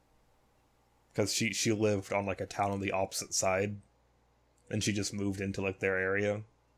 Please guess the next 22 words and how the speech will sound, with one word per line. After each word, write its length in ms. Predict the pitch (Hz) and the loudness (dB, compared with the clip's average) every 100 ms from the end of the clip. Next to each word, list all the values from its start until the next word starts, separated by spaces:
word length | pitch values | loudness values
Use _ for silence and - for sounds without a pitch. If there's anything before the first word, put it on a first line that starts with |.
| _ _ - | _ _ -4
So 120 | 104 | -2
she 140 | - | 2
wants 160 | 110 - | 2 2
to 60 | |
see 120 | 110 107 | -2 -2
the 160 | 95 - | -2 0
other 240 | 110 98 | 2 2
side 300 | - 82 - | -2 -4 -8
of 80 | - | -14
it. 200 | - - _ _ _ _ _ _ _ _ _ - - 101 | -16 -18 _ _ _ _ _ _ _ _ _ -20 -2 2
Uh, 460 | 98 98 95 92 | 4 6 6 4
so 140 | - 107 | 2 0
she 160 | - 101 | -2 2
biked 340 | 110 120 - | 6 6 4
there, 240 | 101 92 90 | 0 2 0
fell 300 | - 120 110 | 8 8 8
asleep 300 | - 120 107 | 4 4 4
on 80 | 95 | 2
a 100 | 87 _ - | -4 _ 2
bench, 600 | 101 95 95 - - - - 196 | 2 2 4 4 2 -4 -8 -4
<laughs> 180 | - | 2
and 80 | 165 | 6